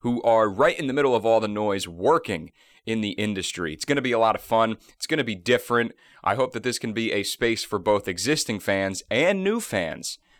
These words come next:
to come together and enjoy what we all love, and that is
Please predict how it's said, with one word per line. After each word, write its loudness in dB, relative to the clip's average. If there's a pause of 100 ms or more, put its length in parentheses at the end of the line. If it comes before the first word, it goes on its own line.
(100)
to -12
come -2
together -2 (240)
and -4
enjoy 0
what -2
we 0
all 4
love, -4
and -10
that -2
is -6